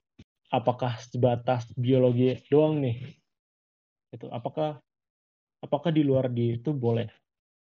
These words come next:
Bisa gitu. Jadi buat kalian yang ingin melebarkan sayap keluar bioteknologi ya bisa juga gitu. Karena ketika kita belajar selama empat tahun tuh kita nggak cuman belajar dua puluh empat jam nonstop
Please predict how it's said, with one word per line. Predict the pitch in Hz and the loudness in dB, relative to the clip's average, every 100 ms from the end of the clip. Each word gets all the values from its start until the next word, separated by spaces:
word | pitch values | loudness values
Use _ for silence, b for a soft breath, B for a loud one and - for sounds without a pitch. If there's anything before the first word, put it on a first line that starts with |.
| _ - | _ -2
Bisa | 123 117 117 - - | -2 2 0 -2 -12
gitu. | 113 107 104 _ _ _ - | -10 -10 -16 _ _ _ -2
Jadi | 139 165 | 2 4
buat | 135 127 | 4 0
kalian | 131 123 127 | 0 -2 -2
yang | 127 131 | -4 -6
ingin | 131 127 127 | -4 -2 -2
melebarkan | 123 120 120 123 | 0 0 0 -2
sayap | 117 123 - | -2 -4 0
keluar | 123 123 | 0 2
bioteknologi | 120 117 110 117 151 131 | 2 0 2 0 2 2
ya | |
bisa | 104 110 104 101 | 2 -2 -2 0
juga | 131 135 117 | 2 2 0
gitu. | 110 101 - _ _ _ _ _ - | -4 -8 -16 _ _ _ _ _ -8
Karena | 127 165 | -4 -4
ketika | 165 - 127 117 | -4 -4 -4 -4
kita | 123 120 | -2 2
belajar | 123 117 123 117 | 2 4 2 0
selama | 117 117 117 | -4 -4 -2
empat | 117 | -2
tahun | 120 107 156 170 | -2 -2 -2 -2
tuh | 170 | -6
kita | 165 170 | -6 -4
nggak | 160 135 120 123 - | -2 0 0 -2 -12
cuman | 131 123 123 120 | -4 -2 0 2
belajar | 113 143 156 | 2 2 2
dua | 139 | -2
puluh | 120 120 | -2 -2
empat | 117 107 - | -2 -6 -2
jam | 131 117 | -2 0
nonstop | 113 107 156 | -2 -4 -8